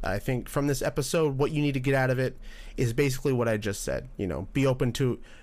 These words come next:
know a one-night stand could happen. Don't assume everyone just is negatively, th-, don't assume just all guys or anyone are just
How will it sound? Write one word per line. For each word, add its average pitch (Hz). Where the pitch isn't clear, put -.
know 156
a 175
one-night 147
stand 113
could 104
happen. 104
Don't 190
assume 147
everyone 123
just 113
is 123
negatively, 117
th-, 151
don't 214
assume 156
just 120
all 139
guys 110
or 123
anyone 139
are 113
just 110